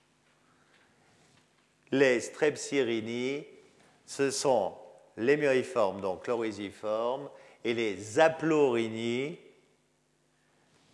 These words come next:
on y a rajouté les tarsiers.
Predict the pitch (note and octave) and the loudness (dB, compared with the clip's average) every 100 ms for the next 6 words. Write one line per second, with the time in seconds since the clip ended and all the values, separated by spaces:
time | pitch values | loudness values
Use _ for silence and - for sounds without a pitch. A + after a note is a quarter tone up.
0 | _ _ _ _ _ _ _ _ _ _ | _ _ _ _ _ _ _ _ _ _
1 | - A#2+ B2+ C3 C3+ C3 B2 A2+ A#2 - | -10 -6 0 4 4 6 4 2 -6 0
2 | C3 C3+ D3 - - - - _ _ _ | 2 4 2 -2 -14 -20 -20 _ _ _
3 | _ _ _ _ _ _ _ _ _ - | _ _ _ _ _ _ _ _ _ -20
4 | - - _ F2+ E2+ - A#2 - - G#2 | -20 -20 _ -10 -8 0 0 0 -10 -10